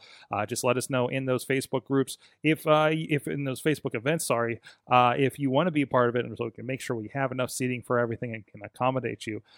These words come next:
Uh, but we look forward to that and maybe have a live studio audience aspect. This week, we have with us in studio Billy Ruxpin, just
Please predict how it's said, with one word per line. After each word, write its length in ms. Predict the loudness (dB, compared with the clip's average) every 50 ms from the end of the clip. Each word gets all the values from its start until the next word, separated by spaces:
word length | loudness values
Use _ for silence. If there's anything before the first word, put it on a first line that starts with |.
| -20 _ -6
Uh, 160 | -4 -4 -4
but 140 | -4 -4 -4
we 100 | -2 -2
look 220 | -2 -2 -4 0
forward 180 | 0 2 2 2
to 60 | 0
that 220 | -2 -2 -4 -6 -6
and 100 | -8 -8
maybe 260 | -6 -6 -6 -6 -6
have 240 | -6 -2 -2 0 0
a 140 | 0 -2
live 320 | -4 -6 -6 -6 -8 -10 -12
studio 400 | -8 -8 -6 -4 -4 -4 -4 -4 -6
audience 320 | -6 -6 -6 -8 -10 -10 -8
aspect. 480 | -8 -8 -8 -8 -8 -10 -10 -12 _ _ _ _ _ _ _
This 320 | 6 8 8 8 8 6
week, 420 | 6 6 8 6 6 2 -4 -10 -12 -18 _ _ _ _ _ _
we 160 | 2 4 4 6
have 240 | 8 8 8 8
with 180 | 8 8 10 10
us 220 | 10 10 10 8
in 160 | 6 4 4 4
studio 580 | 6 10 10 12 12 12 12 12 12 10 6 0 _ _
Billy 340 | 6 6 8 10 10 10 10
Ruxpin, 680 | 12 12 12 10 10 8 6 6 6 6 6 4 4
just 280 | 2 2 2 0 -6